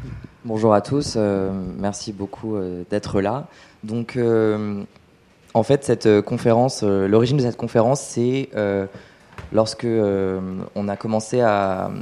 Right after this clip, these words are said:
à parler de l'organisation du festival avec, euh, Lucas, euh, Karl Lagerfeld venait de mourir et on se disait, «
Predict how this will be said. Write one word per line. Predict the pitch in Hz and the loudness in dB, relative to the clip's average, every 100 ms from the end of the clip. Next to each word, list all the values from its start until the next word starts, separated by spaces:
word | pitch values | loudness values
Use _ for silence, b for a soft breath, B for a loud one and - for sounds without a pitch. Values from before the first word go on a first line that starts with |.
| - | -8
à | - - | -6 -2
parler | 104 113 | 0 0
de | 110 101 | -2 -4
l'organisation | 95 98 104 117 110 110 120 | -2 -2 -2 0 0 -2 -4
du | 104 | -4
festival | 107 - 110 110 | -6 -4 0 0
avec, | 101 98 - 95 | 0 -4 -6 -6
euh, | 92 95 | -6 -6
Lucas, | 95 101 113 117 - B B B B - | -6 -4 0 0 -2 B B B B 0
euh, | 98 95 95 95 95 92 95 | 2 2 2 0 -2 -2 -2
Karl | - 117 | 0 2
Lagerfeld | 113 110 139 120 | 2 2 0 0
venait | 113 | 0
de | 113 | 2
mourir | 110 123 143 | 2 4 2
et | 123 107 | 2 0
on | |
se | 104 | -2
disait, « | 104 101 120 | -4 -2 0